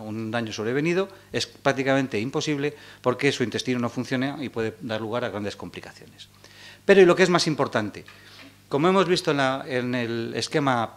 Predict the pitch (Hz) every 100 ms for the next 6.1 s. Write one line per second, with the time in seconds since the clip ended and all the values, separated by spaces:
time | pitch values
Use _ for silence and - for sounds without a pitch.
0 | - 127 117 - 175 110 - - - -
1 | - - _ - - 185 185 180 - 156
2 | - 143 135 156 147 139 202 196 165 147
3 | 127 139 160 147 196 - - - - 139
4 | 127 139 120 - - 131 120 117 - 170
5 | 196 180 170 143 - 180 165 139 127 139
6 | 196